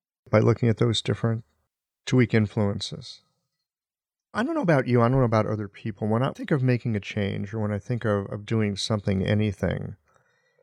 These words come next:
it always seems so global and huge. And when it's global and huge, I, I end up throwing my hands up and going, "Why bother?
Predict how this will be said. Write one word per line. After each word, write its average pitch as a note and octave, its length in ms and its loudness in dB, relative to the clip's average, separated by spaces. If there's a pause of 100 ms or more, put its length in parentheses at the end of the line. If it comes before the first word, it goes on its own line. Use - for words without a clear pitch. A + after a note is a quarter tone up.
(100)
it C3 240 -4
always F#3 260 6
seems E3+ 240 2
so B2 160 2
global A2 560 4
and F#2+ 200 -6
huge. - 680 -14 (580)
And C3 100 2
when B2 100 6
it's A#2 120 2
global D#3+ 400 4
and C#3+ 100 2
huge, G#2+ 380 -2 (480)
I, - 280 -4
I B2+ 40 6
end C3 140 4
up C3 100 0
throwing A2+ 300 6
my G#2 120 4
hands G2+ 300 0
up G2+ 140 -2
and G#2 100 -2
going, G2 360 -2
"Why A#2+ 260 4
bother? G2 720 2